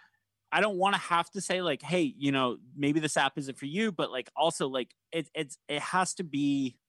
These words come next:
I just wanna be the person presenting the information. Here's the information, and I'll let you decide what you need to do with it, because I'm not the keeper of your life. I can't decide for you, uh, if Things is gonna be the best task manager for you. Hey, maybe, maybe Reminders, the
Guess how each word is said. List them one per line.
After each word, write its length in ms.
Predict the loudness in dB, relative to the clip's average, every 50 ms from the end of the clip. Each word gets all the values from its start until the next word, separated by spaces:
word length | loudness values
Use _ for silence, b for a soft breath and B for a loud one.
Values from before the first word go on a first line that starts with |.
| _ _ _ b b b b b b b b b b b b _ _ 2
I 120 | 2 2
just 180 | 2 0 0 2
wanna 160 | 2 2 2
be 140 | 2 0 -2
the 80 | -2
person 400 | -4 0 0 0 0 -2 -8 -10
presenting 600 | -4 -2 -2 -2 -2 -4 -8 -8 -8 -12 -14 -12 -8
the 100 | -8 -8
information. 580 | -8 -10 -12 -12 -12 -12 -12 -12 -14 -16 -18 -20 _ -12
Here's 400 | -2 2 4 4 4 4 0 0
the 160 | 0 2 2
information, 720 | 2 0 -4 -6 -4 -2 -2 -2 -4 -4 -4 -4 -4 -4 -8 -6
and 120 | -4 0 2
I'll 300 | 2 2 2 0 -4 -2
let 180 | -4 -4 -4
you 160 | -6 -8 -8 -6
decide 480 | -6 -8 -8 -2 0 0 2 0 0 -4
what 140 | -8 -10 -10
you 240 | -10 -8 -4 -2 -2
need 220 | -2 -2 -4 -6 -8
to 60 | -10
do 180 | -6 -4 -4 -4
with 180 | -4 -6 -6
it, 140 | -6 -8 -8 _ b b b b
because 300 | b -6 -2 -2 -2 -2 -2 0
I'm 460 | 2 2 2 2 2 0 -4 -8 -12 -14 -8
not 260 | -2 0 0 0 0
the 60 | -2 -12
keeper 420 | -10 -6 -6 -6 -4 -4 -4 -4
of 120 | -4 -6
your 160 | -6 -8 -8 -6
life. 260 | -6 -8 -8 -10 -12 -10
I 160 | -6 -6 -6
can't 360 | -6 -6 -8 -8 -8 -8 _
decide 400 | -14 -14 -8 -4 -2 -2 -2 -4
for 280 | -8 -8 -6 -6 -4 -4
you, 340 | -6 -6 -6 -6 -6 -8 -10 b b b b b b -8
uh, 140 | -6 -6 -6 -8 -6
if 140 | -6 -6 -6 -8 -12 -6
Things 300 | -4 -4 -4 -4 -6 -8
is 140 | -10 -8 -6
gonna 160 | -6 -6 -6
be 120 | -6 -8
the 100 | -8 -6
best 280 | -6 -6 -6 -6 -8 -6
task 260 | -4 -4 -4 -4 -6
manager 320 | -10 -10 -10 -10 -14 -18
for 220 | -18 -12 -10 -10 -10
you. 220 | -10 -12 -16 -14 -10
Hey, 240 | -6 -4 -4 -4 -4 -6
maybe, 360 | -8 -8 -6 -6 -6 -8 -6 -2
maybe 280 | 0 0 2 4 4 4
Reminders, 680 | 4 2 2 2 2 0 0 0 -2 -2 -2 -4 -6 -8
the 120 | -8 -8